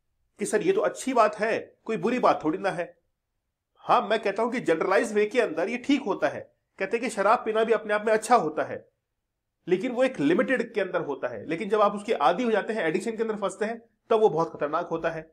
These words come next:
तो जनरलाइज तो हमने रखा ही नहीं ना इसको। हमने तो क्या किया, इसको एडिक्शन के तौर पर ले लिया है। हमारे गैजेट्स के अंदर, हमारे जो मोबाइल फोन्स हैं उनके अंदर देखिए आप लोग भरे पड़े हैं कंटेंट। कल जैसे मैंने आप लोग को बताया कि एडवर्टाइजमेंट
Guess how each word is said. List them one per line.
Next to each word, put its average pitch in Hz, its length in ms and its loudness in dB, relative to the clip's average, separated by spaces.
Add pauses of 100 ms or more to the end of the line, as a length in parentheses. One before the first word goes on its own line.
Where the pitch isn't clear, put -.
(1160)
तो 226 40 2
जनरलाइज 214 500 2
तो 247 60 6
हमने 233 180 4
रखा 202 200 2
ही 226 60 4
नहीं 202 120 -4
ना 220 80 0
इसको। - 400 -4 (340)
हमने 214 220 0
तो 254 100 -6
क्या 240 160 2
किया, 226 200 0
इसको 185 240 -2
एडिक्शन 165 340 -2
के 202 60 -4
तौर 196 180 2
पर 196 140 0
ले 190 140 2
लिया 202 180 0
है। 196 220 -8 (400)
हमारे 202 260 6 (100)
गैजेट्स 208 360 4
के 254 120 -2
अंदर, 226 280 -2 (280)
हमारे 196 280 2
जो 233 100 -2
मोबाइल 196 300 2
फोन्स 233 400 2
हैं 226 60 4
उनके 196 260 -2
अंदर 220 200 2
देखिए 214 280 2
आप 202 120 0
लोग 165 180 -4
भरे 190 220 4
पड़े 208 220 0
हैं 196 120 -6
कंटेंट। 202 480 -6 (500)
कल 208 120 10
जैसे 220 200 0
मैंने 220 140 0
आप 202 100 2
लोग 214 120 0
को 220 60 -6
बताया 180 300 0
कि 220 120 -2
एडवर्टाइजमेंट 202 720 -4